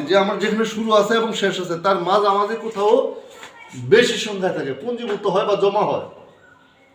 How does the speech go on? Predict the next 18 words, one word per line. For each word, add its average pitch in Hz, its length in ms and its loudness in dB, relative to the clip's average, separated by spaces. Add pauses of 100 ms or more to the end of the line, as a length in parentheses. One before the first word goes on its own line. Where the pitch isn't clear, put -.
(680)
এই 190 100 -2
উপাত্ত 240 380 2
সময়ের 247 340 2
মান 240 340 4 (240)
এই 165 80 -4
মাঝামাঝি 220 1000 4 (300)
পুঞ্জীভূত 240 440 -2
হওয়ার 220 420 6
যে 226 100 2
প্রবণতা, 226 800 2 (540)
এটাকে 220 320 6
বলা 214 200 6
হয় 214 140 4
কেন্দ্রীয় 233 340 2
প্রবণতা। 160 420 -2 (1200)
কেন্দ্রীয় 233 360 6
প্রবণতাকে 240 600 4 (1040)
তিনটি 254 800 2